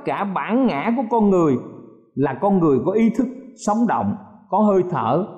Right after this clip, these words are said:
và hoạt động bình thường trong cuộc sống. Chúng ta để ý rằng nếu chỉ có thể xác mà thôi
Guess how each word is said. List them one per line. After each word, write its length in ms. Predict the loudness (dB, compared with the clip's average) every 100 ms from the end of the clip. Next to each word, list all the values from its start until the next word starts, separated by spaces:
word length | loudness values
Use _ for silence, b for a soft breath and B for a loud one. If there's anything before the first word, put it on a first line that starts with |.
| -20 -8
và 160 | -2 0
hoạt 340 | 0 0 -2
động 360 | -2 0 0 2
bình 240 | 4 4 2
thường 280 | 2 2 2
trong 140 | 0 -2
cuộc 120 | -4
sống. 200 | -4 -6 -6 -12 -20 _ _ _ _ _ _ _ _ _ _ _ -2
Chúng 200 | 0 0
ta 260 | -2 -2 -2 -2
để 100 | 0
ý 200 | 0 -2
rằng 200 | -4 -6 -16 -20 _ _ -4
nếu 140 | -2 0 0
chỉ 160 | 0
có 100 | 0 -2
thể 180 | 0 -2
xác 260 | 0 -2 -2 -4
mà 100 | -4
thôi 360 | 0 2 2